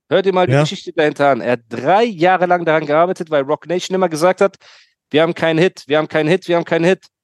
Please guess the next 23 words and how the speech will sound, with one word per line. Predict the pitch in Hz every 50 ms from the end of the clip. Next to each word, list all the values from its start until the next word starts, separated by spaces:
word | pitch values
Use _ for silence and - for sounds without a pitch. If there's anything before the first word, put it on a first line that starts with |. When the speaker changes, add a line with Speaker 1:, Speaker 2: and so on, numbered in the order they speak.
| _ _ _ _
Speaker 1:
Und | - 143
er | 156
ist | 160 -
Speaker 2:
Mhm. | -
Speaker 1:
ausgerastet | 220 220 202 - - 185 139 127 113 - - - 104 -
und | 143 143
hat | 165 156
gesagt, | 160 160 151 170 165 143
"Ey", | 151 202 202
und | 180 - 139 127
danach | 147 143 170 185 175 -
hat | 185 175
er | 180
den | 170 170
Song | - - - 185 190
gemacht, | 175 175 170 170 175 156 - -
Let | 151 160 151 -
Nas | 151 156 165 175 165 - - -
Down, | - 127 113 110 107 98 95 90 - _ _ _ _ _ _ _
Speaker 2:
Mhm. | - 110 110 110 117
Speaker 1:
wo | 143
er | 147
quasi | 143 - - 151 156 156 143 135 147 143 139 139